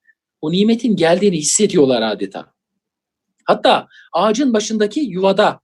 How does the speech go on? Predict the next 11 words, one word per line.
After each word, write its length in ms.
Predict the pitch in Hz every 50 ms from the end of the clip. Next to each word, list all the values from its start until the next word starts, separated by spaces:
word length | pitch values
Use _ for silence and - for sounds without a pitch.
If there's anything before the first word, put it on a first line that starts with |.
| _ _ _
kanatsız, 640 | - - 180 190 190 185 190 - 247 208 - - _ _ _ _ _
zayıf 420 | - 135 - 156 175 262 294 - -
kuşçuklara 720 | - 196 180 - - 196 - - 175 185 226 277 311 - _ _ _ _ _
annelerini 640 | - 196 226 233 226 208 180 170 151 135 135 139 -
emir 340 | - 180 185 202 214 202 175
ber 200 | 208 208 190 170
nefer 300 | 170 175 175 175 285 294
gibi 260 | 254 190 190 165 160
gezdirir, 640 | 135 160 185 185 180 165 214 220 269 311 302 - _ _ _ _ _ -
rızıklarını 580 | 135 147 139 175 175 180 180 170 165 180 302 330
getirttirir. 800 | 226 254 208 - 165 139 - - 139 123 104 - - - -